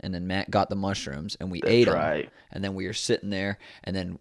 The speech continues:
Speaker 1: we wanted to go smoke weed, but we were talking about, I think we were talking about, like, bands and Pink Floyd and stuff.
Speaker 2: Oh, yeah,
Speaker 1: And then
Speaker 2: 'cause
Speaker 1: we went out there, because then the next day Matt was like, "I never thought I'd be a Pink Floyd fan, but I'm a Pink Floyd fan now."
Speaker 2: Right, he's like, "I have a whole new appreciation for their music." <laughs>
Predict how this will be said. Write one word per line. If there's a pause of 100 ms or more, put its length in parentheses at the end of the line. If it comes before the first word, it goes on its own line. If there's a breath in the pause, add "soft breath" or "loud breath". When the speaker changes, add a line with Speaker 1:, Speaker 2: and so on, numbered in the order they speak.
Speaker 1:
we
wanted
to
go
smoke
weed,
but
we
were
talking
about,
I
think
we
were
talking
about,
like,
bands
and
Pink
Floyd
and
stuff.
Speaker 2:
Oh,
yeah,
Speaker 1:
And
then
Speaker 2:
'cause
Speaker 1:
we
went
out
there, (280 soft breath)
because
then
the
next
day
Matt
was
like, (260)
"I
never
thought
I'd
be
a
Pink
Floyd
fan,
but (120)
I'm
a
Pink
Floyd
fan
now."
Speaker 2:
Right,
he's
like,
"I
have
a
whole
new
appreciation
for
their
music." (160)
<laughs>